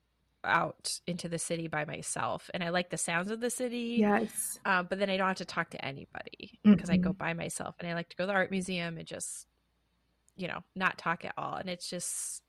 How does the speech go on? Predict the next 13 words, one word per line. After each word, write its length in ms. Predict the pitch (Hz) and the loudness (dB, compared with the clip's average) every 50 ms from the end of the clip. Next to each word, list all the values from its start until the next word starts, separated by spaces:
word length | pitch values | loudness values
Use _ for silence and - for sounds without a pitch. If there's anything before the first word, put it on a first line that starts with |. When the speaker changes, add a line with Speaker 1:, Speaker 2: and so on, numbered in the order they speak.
| _ _ | _ _
Speaker 1:
<laughs> 180 | _ _ _ - | _ _ _ -6
it's 160 | - - - - - - - - - | -6 -6 -6 -8 -12 -16 -16 -16 -12
really, 160 | - - 214 - - | -8 -8 -6 2 2
really 180 | 226 196 190 | 2 2 2
helpful. 340 | 208 202 196 196 - 208 190 | 0 -2 -2 -2 0 2 2
And 140 | 127 196 233 | 2 2 2
most 180 | 277 311 370 - | 2 0 0 0
of 40 | - | -6
the 60 | 339 | -4
people 260 | - 302 277 - 226 | -4 -4 -2 0 0
I 60 | 226 226 | 0 0
really 280 | 226 226 226 226 220 | 0 -2 -2 0 -2
admire 500 | 202 208 208 196 190 185 180 180 175 190 | -2 -2 -2 0 0 2 2 2 0 0